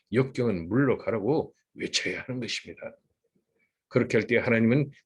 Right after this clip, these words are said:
그 예수 그리스도의 이름의 권세와 성령의 능력으로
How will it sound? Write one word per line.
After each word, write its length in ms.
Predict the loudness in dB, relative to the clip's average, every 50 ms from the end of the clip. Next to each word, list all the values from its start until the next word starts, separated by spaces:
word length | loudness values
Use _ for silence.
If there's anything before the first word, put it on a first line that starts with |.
| _
그 240 | 0 4 4 6 6
예수 420 | 6 4 4 4 2 2 0 2 2
그리스도의 440 | 2 0 0 0 0 -2 -2 -2
이름의 460 | -2 -2 -2 0 0 0 -2 -4 -6 -8
권세와 540 | -4 -2 0 0 0 0 -2 -4 -4 -8 -10 _ _ _ _ _ _ _ _ _
성령의 600 | -12 -4 -2 0 0 2 2 2 2 0 0 0
능력으로 600 | 2 2 2 4 4 2 2 0 0 -2 -4 -10